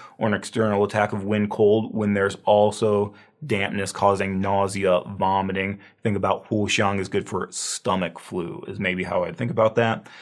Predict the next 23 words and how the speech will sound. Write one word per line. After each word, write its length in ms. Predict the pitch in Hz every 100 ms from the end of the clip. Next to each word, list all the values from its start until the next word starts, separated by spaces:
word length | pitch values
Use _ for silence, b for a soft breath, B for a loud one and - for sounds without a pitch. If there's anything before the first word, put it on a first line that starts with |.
| B B B B
And 120 | 131
then 160 | 127 123
we 80 |
have 340 | 113 120 117 113
our 320 | 107 104 95
cardamom 800 | - - 127 127 117 104 92 92
looking 360 | 90 85 90 85
things 380 | 85 80 82 87
that 100 | 87
are 100 | 92
like 140 | 95
little 220 | 104 98
pods 460 | 92 - 104 104 101
with 120 | 92
seeds 320 | - 113 107
in 100 | 110
the 60 | 107
middle, 340 | 107 107 104 B B
Sharen, 720 | - - 117 113 113 110 110 104
Baidoko, 580 | 98 104 101 113 107
Caodoko, 680 | 104 - 92 101 95 107 101
and 160 | 92 90
Caoguo. 760 | - 98 113 110 120 120 117